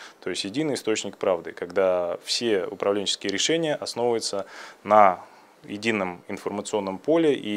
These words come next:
единой версии той информации, которая подается, так сказать, наверх для руководства.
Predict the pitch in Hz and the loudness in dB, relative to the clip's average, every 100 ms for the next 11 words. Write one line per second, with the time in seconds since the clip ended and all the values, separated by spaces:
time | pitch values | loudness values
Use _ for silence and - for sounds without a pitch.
0 | 101 101 107 123 107 123 127 104 - 95 | -4 -4 -4 -2 0 0 0 -4 -6 -4
1 | - 107 123 101 - - 107 95 95 95 | -2 2 0 0 -8 -2 0 -2 -4 -2
2 | 107 113 - 90 - - - - 95 117 | -2 -2 -6 -6 -8 -10 -10 -8 -2 -2
3 | 117 95 95 95 - - - - - 90 | -2 -8 -4 -4 -6 -16 -20 -16 -10 -2
4 | 92 85 - - | -2 -2 -8 -16